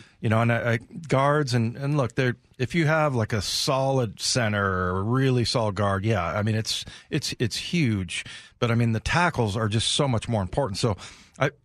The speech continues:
having that out of the way, I feel like between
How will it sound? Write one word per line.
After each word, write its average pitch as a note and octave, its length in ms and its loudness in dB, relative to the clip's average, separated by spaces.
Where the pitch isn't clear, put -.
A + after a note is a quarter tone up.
having E3+ 320 4
that C3 220 2
out C#3 140 2
of C#3 80 2
the C3 80 2
way, C3+ 260 2
I C#3 120 0
feel F#3+ 160 2
like D3+ 180 0
between C3 540 2